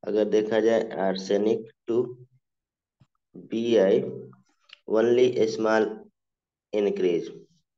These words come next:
बी आई increase तो होगा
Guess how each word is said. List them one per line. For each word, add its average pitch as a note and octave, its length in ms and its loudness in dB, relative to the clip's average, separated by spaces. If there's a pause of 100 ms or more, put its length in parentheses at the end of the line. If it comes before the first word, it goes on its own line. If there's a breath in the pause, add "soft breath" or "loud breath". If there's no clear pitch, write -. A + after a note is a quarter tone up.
(2500)
बी G2 280 -4
आई F#2 220 4 (1600)
increase A2 540 -2
तो B2+ 160 0
होगा A#2 240 2